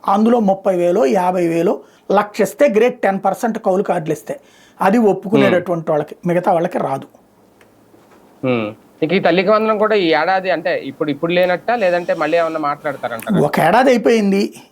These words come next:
Speaker 1: ఈ ఏడాది
Speaker 2: అయిపోయింది.
Speaker 1: ఇస్తారేమో.
Speaker 2: Hmm.
Speaker 1: లోకేష్ కూడా చెప్పారు కాబట్టి. విద్యా
Speaker 2: అవును.
Speaker 1: దీవెన ఒక ఏడాది
Speaker 2: Hmm.
Speaker 1: లేచిపోయిందా?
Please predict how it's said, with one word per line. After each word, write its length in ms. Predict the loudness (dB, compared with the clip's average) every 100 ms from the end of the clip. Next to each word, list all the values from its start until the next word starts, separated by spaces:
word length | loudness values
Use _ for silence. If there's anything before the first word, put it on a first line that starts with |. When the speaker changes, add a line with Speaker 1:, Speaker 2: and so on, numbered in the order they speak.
| _ _
Speaker 1:
ఈ 60 | 0
ఏడాది 220 | 2 4
Speaker 2:
అయిపోయింది. 160 | 4 2
Speaker 1:
ఇస్తారేమో. 520 | 2 2 4 2 0
Speaker 2:
Hmm. 160 | 0 2
Speaker 1:
లోకేష్ 340 | 2 0 0
కూడా 180 | 0 -2 -2
చెప్పారు 300 | -2 0 0
కాబట్టి. 500 | 0 0 -4 -8 -10 _ _ _ _ _ _ -6
విద్యా 300 | -2 2 4
Speaker 2:
అవును. 120 | 4
Speaker 1:
దీవెన 160 | 4 4
ఒక 160 | 2 2
ఏడాది 160 | 2
Speaker 2:
Hmm. 100 | 2
Speaker 1:
లేచిపోయిందా? 580 | 2 0 0 -2 0 -4